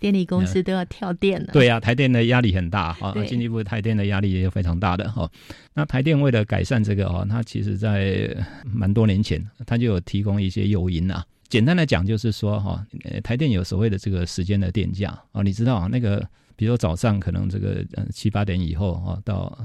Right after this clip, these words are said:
Speaker 2: 到，到晚上大概十点左右，这个，这个电价都比较贵，哦。那其中的话，这个可能是早上十点到下午四点左右，这可能更贵啊，哦。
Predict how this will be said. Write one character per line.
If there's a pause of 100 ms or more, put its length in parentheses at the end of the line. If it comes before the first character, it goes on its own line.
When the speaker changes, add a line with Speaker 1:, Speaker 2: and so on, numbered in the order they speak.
(220)
Speaker 2:
到，
到
晚
上
大
概
十
点
左
右，
这
个，
这
个
电
价
都
比
较
贵， (220)
哦。 (240)
那
其
中
的
话，
这
个
可
能
是
早
上
十
点
到
下
午
四
点
左
右，
这
可
能
更
贵
啊，
哦。